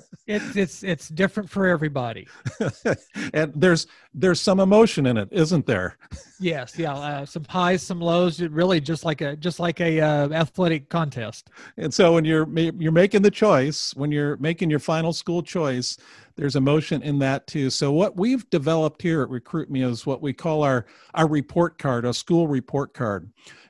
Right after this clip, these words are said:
Speaker 2: And we've got a number of items and variables and factors that we're looking at. So you can see side by side one program against another, one school against another.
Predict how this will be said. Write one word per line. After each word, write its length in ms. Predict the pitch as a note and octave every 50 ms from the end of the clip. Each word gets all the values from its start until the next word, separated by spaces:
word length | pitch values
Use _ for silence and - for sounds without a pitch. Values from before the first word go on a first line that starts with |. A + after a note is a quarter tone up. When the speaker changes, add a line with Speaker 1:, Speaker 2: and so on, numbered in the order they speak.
| - A#2+
Speaker 2:
And 60 | C#3+
we've 100 | E3+ E3
got 160 | F#3+ F3+ F3+
a 40 | F3
number 440 | E3+ F3+ A3 C4+ D4 B3+ G3+ E3 D3
of 380 | C#3 C3+ C3 A2+ - - - _ _
items 800 | - E3 F#3+ F#3+ D#3 C3 B2 B2 B2+ C3+ - - - - - - _ _
and 220 | C3+ C3 C#3 C3 A#2+
variables 560 | D#3 D#3+ E3+ F3+ E3 C#3 C3+ C3+ C#3 C3 A#2+
and 120 | C3+ A2+
factors 680 | - - - C#3+ D3+ C#3+ - - D#3 C3+ B2+ B2 G#2+ -
that 140 | - A2+ A#2
we're 100 | B2+ B2
looking 420 | B2 C3+ D3+ D3 - C#3 A#2+ A#2
at. 240 | A2 A2 A2+ - -
So 140 | - - C3+
you 160 | C3 E3+ A3+
can 160 | - D4 A3+
see 560 | - - - - A3 G3 E3+ D#3 D3+ E3+ E3 - _ _ _ _
side 480 | _ - - - G3 A3+ C4+ C#4 B3+ F#3+
by 260 | E3+ F#3+ F#3 F#3 F3+
side 460 | - - - F3+ E3+ E3 D#3 D#3 D3
one 220 | C#3+ F3 G3+ G#3 G3+
program 800 | - - G3 F3+ F#3 E3 E3+ F3+ F3 F3 F3 F3 F3 E3+ E3+ D3+ - _ _ _ _ _ _ _ -
against 360 | D3+ D3 D#3+ D#3+ D3 - -
another, 340 | D3 D3 D#3 D3+ C#3 C#3 C3
one 220 | C3 D3 D#3+ E3
school 480 | D3+ - - - E3+ E3 D#3+ D#3+ D3+ -
against 400 | C#3+ B2+ C#3+ C#3 C#3+ - - -
another. 460 | C#3 C3+ C#3+ C#3+ C3 C3 A#2+ A2